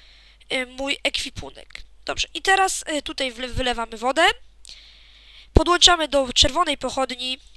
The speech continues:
e, czerwony proszek, a sam czerwony proszek do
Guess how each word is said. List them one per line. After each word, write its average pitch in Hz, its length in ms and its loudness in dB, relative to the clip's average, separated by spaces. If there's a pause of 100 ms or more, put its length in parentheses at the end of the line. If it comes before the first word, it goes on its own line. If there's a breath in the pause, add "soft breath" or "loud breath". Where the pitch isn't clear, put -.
(720)
e, 247 300 -4
czerwony 240 400 -2
proszek, 254 540 2 (840 soft breath)
a 392 120 2
sam 339 180 -2
czerwony 269 340 -4
proszek 254 380 0
do 262 300 0